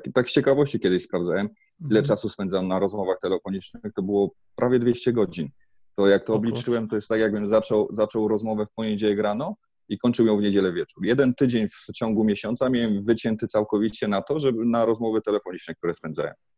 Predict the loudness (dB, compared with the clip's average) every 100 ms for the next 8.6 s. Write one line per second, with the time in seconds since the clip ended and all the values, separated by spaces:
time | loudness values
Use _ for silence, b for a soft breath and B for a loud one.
0 | _ _ -10 -10 -2 2 4 6 6 6
1 | 4 2 2 4 4 2 0 0 2 4
2 | 2 2 0 2 4 4 2 0 2 4
3 | 2 0 -4 -6 -10 -8 -4 -4 -2 -2
4 | -2 -4 -6 -8 -8 -8 -6 -10 -8 -6
5 | -6 -8 -12 -6 -6 0 -2 0 -4 -2
6 | -4 -4 -6 -2 -2 0 -4 -2 -2 -2
7 | -4 -6 -6 -6 -6 -6 -4 -6 -2 0
8 | 0 -2 -4 -4 -2